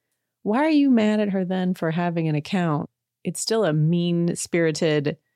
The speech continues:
troll account for sure." Like, that's the definition of a troll account. Still good T V though, I won't lie. So that's the big news. But also going on in the background, Girardi, a judge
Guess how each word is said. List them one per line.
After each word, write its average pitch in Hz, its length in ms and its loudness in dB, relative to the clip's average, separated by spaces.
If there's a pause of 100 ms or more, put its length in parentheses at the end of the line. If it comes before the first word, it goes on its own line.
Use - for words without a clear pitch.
(400)
troll 185 320 0
account 147 420 -4
for 175 80 -2
sure." - 380 -4 (120)
Like, 151 140 -6
that's 175 180 -4
the 190 60 -8
definition 165 460 -2
of 147 60 -2
a 139 40 -4
troll 147 220 -4
account. - 300 -8 (460)
Still 151 240 -4
good 151 140 -6
T - 160 -8
V - 80 -8
though, 147 200 -12 (240)
I - 20 -14
won't - 220 -10
lie. 180 180 -12 (480)
So - 120 -4
that's 208 120 -2
the 190 80 0
big 165 160 0
news. 143 240 0
But 175 100 -2
also 156 580 0 (120)
going 180 200 0
on 170 100 0
in 160 80 -2
the 156 40 -2
background, 151 680 -2 (140)
Girardi, 165 540 0 (160)
a 170 100 -2
judge 160 600 -4